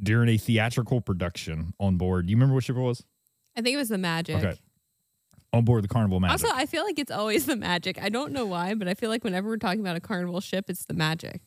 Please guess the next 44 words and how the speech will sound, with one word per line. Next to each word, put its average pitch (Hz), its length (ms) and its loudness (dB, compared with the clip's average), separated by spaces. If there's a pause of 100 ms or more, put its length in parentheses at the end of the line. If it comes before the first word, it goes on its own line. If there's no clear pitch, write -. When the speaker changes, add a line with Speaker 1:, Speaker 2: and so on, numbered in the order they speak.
Speaker 1:
It's - 140 -8
'cause 107 260 2
it's 92 80 0
Magic. 117 640 2
Speaker 2:
<laughs> - 40 -20
The 202 60 -4
Magic 214 540 0
is 175 320 -4 (680)
Speaker 1:
Do 113 140 4
they 131 120 6
ha-, 139 100 6
Speaker 2:
disruptive. 131 340 2
Speaker 1:
but 113 120 6
do 123 120 4
they 127 160 4
have 107 180 2
any 117 120 4
ship 113 280 2
other 98 220 2
than 107 140 4
the 113 60 6
Magic? 117 360 2 (200)
Like, 98 160 2
I 107 40 8
Speaker 2:
It's 113 100 4
Speaker 1:
think 143 120 4
all 117 100 2
Speaker 2:
like 113 100 4
Speaker 1:
of 113 80 2
their 98 140 2
ships, 90 260 0
just 90 320 -4
the 98 80 0
names 90 300 4
sound 85 200 -6
the 82 60 -4
same. 85 300 -2 (680)
Speaker 2:
Uh, 196 280 -18
yeah. - 220 -14 (540)
Speaker 1:
Before 110 280 2
starting 98 340 2
the 90 80 2
podcast 85 440 -4
today, 85 280 0